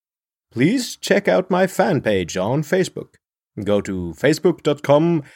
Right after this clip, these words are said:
slash the S K podcast for discussion, bonus content, and frequent interaction with me,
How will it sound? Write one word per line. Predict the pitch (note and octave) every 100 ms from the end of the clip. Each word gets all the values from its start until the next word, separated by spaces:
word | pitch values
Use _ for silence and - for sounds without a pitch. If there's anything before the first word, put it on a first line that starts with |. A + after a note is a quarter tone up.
| _
slash | - - A2 A#2+ B2 - - -
the | G2 G2+ -
S | F#3+ - -
K | - F3 F3 E3
podcast | - - C3+ - - E2 - - - - _ _ _ -
for | G2 F#2 F2
discussion, | F#2 - B2 B2+ A3+ C4+ G3
bonus | G#2+ F2+ G2 C#3+ F#3+ F#3 -
content, | - E3+ F3 E3 D#3 G3 F3
and | A2 A#2 B2 A2
frequent | - E3 G#3+ C#3 A#2+ G2+
interaction | G#2 G2+ A#2+ B2 - D#3
with | F#3+ F#3
me, | A#3 B3 A#2+ D#2+